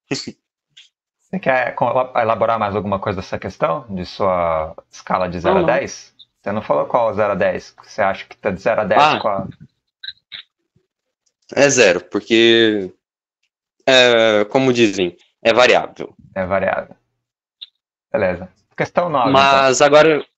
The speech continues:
Speaker 2: Opa, vai.
Speaker 1: eu vou acrescentar uma coisa aqui, rapidão.
Speaker 2: Manda
Speaker 1: É, no fator divino, o meu Deus, na minha opinião, ele tem que ser absolutista. Na verdade, ele a-, é absolutista, porque ele é o dono do universo, ele é dono do espaço e do tempo.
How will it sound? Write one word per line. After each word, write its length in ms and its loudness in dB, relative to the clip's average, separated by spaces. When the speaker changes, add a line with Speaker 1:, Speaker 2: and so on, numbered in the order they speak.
Speaker 2:
Opa, 220 -6
vai. 120 2
Speaker 1:
eu 60 2
vou 140 2
acrescentar 480 2
uma 160 2
coisa 280 2
aqui, 240 0
rapidão. 680 0
Speaker 2:
Manda 160 2
Speaker 1:
É, 640 2
no 120 -2
fator 340 0
divino, 540 -2
o 80 -2
meu 420 4
Deus, 320 2
na 100 0
minha 160 0
opinião, 380 0
ele 100 0
tem 120 -6
que 80 -12
ser 140 -4
absolutista. 840 -4
Na 120 0
verdade, 360 0
ele 300 2
a-, 220 -2
é 260 4
absolutista, 680 -6
porque 320 -4
ele 160 2
é 40 6
o 80 4
dono 240 2
do 60 -2
universo, 460 0
ele 80 -2
é 60 0
dono 240 -6
do 60 -8
espaço 520 -2
e 40 -8
do 100 -6
tempo. 400 -8